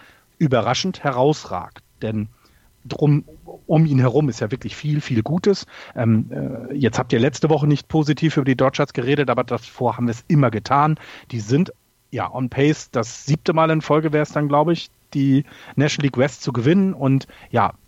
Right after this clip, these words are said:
weiterhin Top-Favorit auf die World Series. Ähm, äh, was aber auch damit zu tun, dass Kershaw wieder zurück ist, ne?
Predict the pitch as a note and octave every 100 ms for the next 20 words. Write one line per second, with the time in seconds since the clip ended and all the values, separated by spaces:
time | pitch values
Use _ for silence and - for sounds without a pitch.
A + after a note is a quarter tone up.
0 | _ _ A#2 C#3 C3 C#3+ C3 - D#3 -
1 | C#3 B2+ B2 B2+ - _ _ - A#2 A#2
2 | A#2 A2 D3+ G#3+ B3 - _ - - _
3 | D3+ C3+ C3+ - _ - B2 B2+ D3+ F3+
4 | D#3 C#3 E3+ F3+ D3+ D#3 - A#3 A#3 A#2
5 | F#2 - E2+ - - F3+